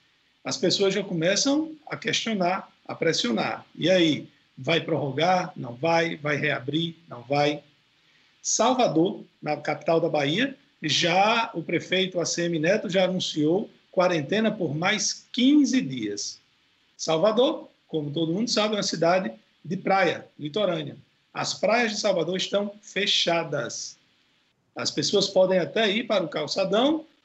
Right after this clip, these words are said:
para praticar exercício, o que nunca foi proibido por, em lugar algum. E também o comércio vai continuar fechado lá em Salvador. São Paulo também já anunciou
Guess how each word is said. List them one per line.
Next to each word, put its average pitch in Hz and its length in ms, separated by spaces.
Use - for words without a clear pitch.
para 151 200
praticar 156 460
exercício, 226 760
o - 100
que - 100
nunca 170 320
foi 147 200
proibido 156 640
por, 139 260
em 175 160
lugar 156 340
algum. 147 420
E 196 760
também 208 840
o 196 280
comércio 196 880
vai 170 280
continuar 156 440
fechado 185 480
lá 170 100
em 170 60
Salvador. 190 440
São 226 400
Paulo 220 500
também 196 460
já 185 280
anunciou 185 920